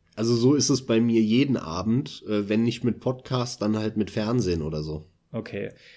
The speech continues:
Speaker 2: Nee, äh, d-, dieser Punkt mit dem Kontrollverlust, das reizt mich gar nicht. Bei mir sind solche Dinge ziemlich simpel. Ich hab Durst, ich hol mir was zu trinken. Ich muss, ich muss mal, dann geh ich auf Toilette und entsprechend,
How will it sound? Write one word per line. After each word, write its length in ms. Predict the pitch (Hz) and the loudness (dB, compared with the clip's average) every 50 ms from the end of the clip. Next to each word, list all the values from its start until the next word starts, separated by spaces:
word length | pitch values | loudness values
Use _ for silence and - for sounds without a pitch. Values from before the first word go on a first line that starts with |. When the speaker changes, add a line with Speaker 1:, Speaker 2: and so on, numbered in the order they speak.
| - _ - | -20 _ 0
Speaker 2:
Nee, 220 | 127 151 170 185 | 4 6 8 8
äh, 400 | 175 160 165 160 156 156 156 156 | 8 6 6 6 6 4 4 2
d-, 180 | - - - - | 0 -6 -14 -10
dieser 320 | 151 147 160 165 170 170 | -4 -2 0 4 4 4
Punkt 300 | - - - 175 190 170 | 2 2 0 0 0 0
mit 100 | 160 156 | 0 0
dem 140 | 165 160 156 | 0 0 0
Kontrollverlust, 800 | - 151 143 135 - 151 165 160 - 165 151 160 165 160 - - | -2 -4 -4 0 2 2 2 2 2 2 2 2 0 0 -4 -6
das 200 | 147 131 - - | -8 -8 -6 -4
reizt 380 | 120 120 147 156 - - - | -2 -2 -2 -2 -4 -8 -6
mich 240 | - 151 147 151 - | -4 -4 -4 -4 -4
gar 220 | - 120 113 135 156 | -4 -2 -2 -2 -2
nicht. 340 | 170 170 160 - - - | -2 -2 -2 -4 -6 -4
Bei 160 | - 131 131 143 | -2 -2 0 0
mir 240 | 147 156 160 160 | 0 2 2 0
sind 240 | 156 147 151 151 143 | 0 -2 -4 -4 -2
solche 540 | 127 143 139 143 147 147 - 156 151 147 143 | 0 0 2 2 0 -2 -2 -2 0 0 -2
Dinge 480 | 127 127 - 156 156 160 160 151 156 - | -2 -2 -2 0 2 2 2 0 -2 -4
ziemlich 360 | - - 160 165 160 156 - | -2 -2 0 0 0 -2 -2
simpel. 460 | - 165 170 165 160 160 165 156 - | 0 0 0 0 2 2 2 0 0
Ich 140 | 131 - - | -4 -4 -4
hab 160 | 147 - - | -4 -4 -2
Durst, 240 | 156 156 156 156 - | -2 -2 -2 -2 -4
ich 100 | 131 151 | -4 -4
hol 80 | 151 | -4
mir 140 | 151 156 147 | -2 -2 -2
was 180 | 139 143 131 - | -4 -4 -6 -6
zu 80 | - | -8
trinken. 560 | 135 - - 156 160 156 - 151 151 151 143 - | -8 -4 -2 -2 -2 -2 -4 -6 -8 -8 -8 -10
Ich 160 | 127 - - | -10 -8 -6
muss, 380 | 147 147 139 - - - - - | -6 -6 -6 -8 -10 -12 -12 -10
ich 160 | - 127 - | -10 -4 -2
muss 220 | 156 175 180 - | 0 0 0 0
mal, 120 | 180 165 156 | 0 2 2
dann 140 | 156 151 147 | 2 2 0
geh 80 | 147 | 0
ich 100 | 151 147 | 0 0
auf 120 | 151 143 147 | 0 -2 0
Toilette 460 | - 143 143 143 143 156 151 143 139 | 0 0 0 0 0 0 0 2 2
und 200 | - 135 135 123 | 0 -2 -2 -2
entsprechend, 640 | 127 123 - - - 135 147 143 - - 131 127 | -4 -4 -4 -4 -2 -2 -2 0 -2 -4 -6 -6